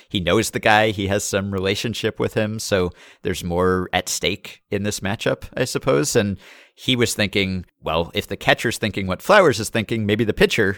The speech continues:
is thinking the same thing." So he's getting away from his game plan too. He's thinking, "This catcher knows what I throw,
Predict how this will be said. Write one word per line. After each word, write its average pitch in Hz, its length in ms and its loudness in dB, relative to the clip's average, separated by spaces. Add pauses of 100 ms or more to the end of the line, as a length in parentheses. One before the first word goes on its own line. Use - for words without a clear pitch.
is - 160 -6
thinking 98 340 -4
the 85 60 -2
same 101 220 -6
thing." 101 320 -2
So 92 240 -2
he's 156 220 -6
getting 98 260 2
away 90 160 0
from 90 200 -6
his 85 160 -6
game 95 200 -6
plan - 260 -8
too. - 280 -2
He's 92 400 -8
thinking, 85 460 -4 (280)
"This - 160 -6
catcher - 300 0
knows 98 340 2
what 92 100 2
I 85 120 2
throw, 85 380 0